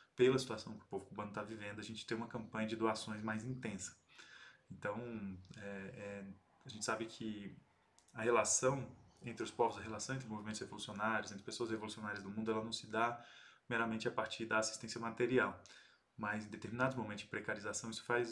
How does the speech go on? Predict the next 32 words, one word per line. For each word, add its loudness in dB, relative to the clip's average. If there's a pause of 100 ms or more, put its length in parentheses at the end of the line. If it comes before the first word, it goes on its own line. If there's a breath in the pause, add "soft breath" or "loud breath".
(100)
isso -6
cumpre -4
um -8
papel 6
muito 2
importante -6
também. -6
Então -6
não -2
é 0
um 0
assistencialismo, 2
na -8
verdade -2
é 4
a 2
solidariedade 0
internacionalista -6
revolucionária 0
militante, -6 (480 loud breath)
é, -8 (140)
de -12
fato 0
colaborar 6
pra -2
ter -4
mais -6
equipamentos -10
médicos, -4
colaborar -2
pra -6
ter -4